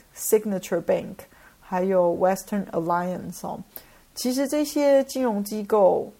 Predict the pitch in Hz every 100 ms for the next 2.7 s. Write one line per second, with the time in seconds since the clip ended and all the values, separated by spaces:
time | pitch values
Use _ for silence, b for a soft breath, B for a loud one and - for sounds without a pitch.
0 | _ - 175 - - 220 - 269 247 226
1 | 226 202 202 156 196 196 175 175 175 -
2 | 175 165 180 165 175 - -